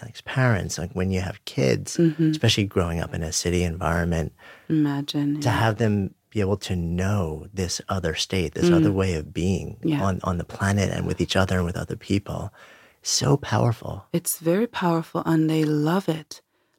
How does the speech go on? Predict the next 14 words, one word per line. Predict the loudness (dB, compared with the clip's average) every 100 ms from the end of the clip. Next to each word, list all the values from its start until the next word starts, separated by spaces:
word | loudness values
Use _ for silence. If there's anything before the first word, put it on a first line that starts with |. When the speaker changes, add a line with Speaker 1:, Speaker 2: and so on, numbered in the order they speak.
| -2
Speaker 2:
Like | 0 2
my, | 2 2 2
my | 2 2
boy, | 2 0 0 0 -2
uh, | -2 -4 -4
my, | -4 -2 -2
my | -4 -4 -4 -6 -6
Tayara, | 0 2 2 2 0 -2 -8 -20 -20 _ _
he | 0 2
was, | 4 4 2 -6 -10 0
um, | 2 4 4 4 4 2 0 0 -2 -6 -10 -14 _ _ _ _ _ _ _ 0
yeah, | 2 2
he | 2 4
was | 4 -2 -8 -12